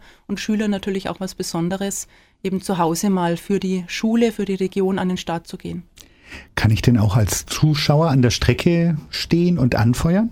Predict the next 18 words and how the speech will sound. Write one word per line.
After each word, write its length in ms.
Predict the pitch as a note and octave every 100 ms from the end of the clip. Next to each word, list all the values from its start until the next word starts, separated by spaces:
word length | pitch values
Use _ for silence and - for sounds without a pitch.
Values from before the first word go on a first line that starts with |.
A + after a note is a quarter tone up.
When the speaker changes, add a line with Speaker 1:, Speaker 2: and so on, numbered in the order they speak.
| -
Speaker 1:
Ja, 140 | F#3+
immer 260 | - G3 E3
gerne. 400 | E3 D#3 G3 F4+ - - -
Also 260 | G3+ G3 F#3
Zuschauer, 760 | - A#3+ B3+ C4+ A#3 A3+ A3+
Gäste, 720 | A3 G#3 - - G#3+ G#3 G3+
Eltern 640 | - G3 G#3+ - G#3 G#3 G#3
sind 320 | - G#3+ G3+
herzlich 400 | G3 F#3+ - G3+
willkommen. 540 | G3 F#3 F#3+ G#3+ C4+ C#4+ - - - - -
Es 160 | G#3
ist 100 | G3
natürlich 540 | G#3+ G#3 A3 G#3 G3+ G#3+
eine 180 | G3+
Herausforderung, 800 | G#3 G3 E3+ - A3+ G#3+ G#3+ G#3
weil 120 | F3+
es 60 | F#3+
ja 120 | -